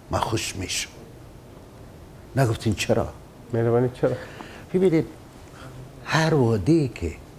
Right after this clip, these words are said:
Speaker 1: در افغانستان یک صلح می‌آید، مردم اتفاق می‌کنه و بالاخره مردم افغانستان شناخت پاکستانه،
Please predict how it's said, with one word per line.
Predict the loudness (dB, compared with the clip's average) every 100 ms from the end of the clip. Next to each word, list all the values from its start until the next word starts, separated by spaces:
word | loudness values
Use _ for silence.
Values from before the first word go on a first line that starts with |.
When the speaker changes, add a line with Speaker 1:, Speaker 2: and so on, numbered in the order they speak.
| -20 -20 -18 -18 -4 2
Speaker 1:
در | 4 4
افغانستان | 4 4 4 0 -2 0 0 -2 -6 -14 -20 -20 -20 -20 -8
یک | -4 -4
صلح | -2 0 2 2 0
می‌آید، | -4 -6 -10 -18 -20 -20 -20 -20 -20 -20 -20 -20 -20 -20 -2
مردم | 4 6 6 6 4 4 0 -6 -18 -20 -20 -6
اتفاق | -4 -4 -8 -2 0 -2 -2
می‌کنه | -2 -2 -4 -8 -10 -16 -20 -20 -20 -18 -16 -16 -20 -20 -20 -20 -20 -14 0 4
و | 6 4 2 -6 -20 -20 -20 -20 -20 -20 -20 -8 0 4
بالاخره | 6 6 4 4 4 4
مردم | 6 4 4 6 6
افغانستان | 4 2 0 2 2 2 0 2 2 2 -2 -6 -12 -20 -4
شناخت | 0 4 6 6 6 4 0 2
پاکستانه، | 2 2 -6 -4 -6 -6